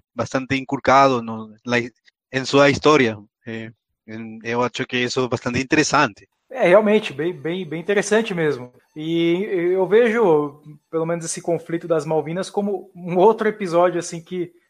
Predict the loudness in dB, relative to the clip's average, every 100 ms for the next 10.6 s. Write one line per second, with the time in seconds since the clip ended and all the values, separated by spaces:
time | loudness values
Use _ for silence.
0 | _ -10 -8 -6 -2 2 2 2 -4 -8
1 | -8 -2 2 4 6 4 2 -4 _ _
2 | _ -10 -8 -6 -2 2 6 6 4 2
3 | 0 2 0 0 4 4 4 2 0 0
4 | 0 0 -2 -4 -4 -2 0 -2 -4 -16
5 | _ _ -20 -8 -4 -4 -6 -10 -8 -10
6 | -8 -8 -8 -12 -10 -6 -6 -8 _ _
7 | _ -16 -4 -2 2 0 2 0 -2 -2
8 | 2 2 2 4 6 4 0 -6 -6 -8
9 | -8 -6 -4 0 2 2 0 -4 -6 -10
10 | -6 -4 0 2 2 -2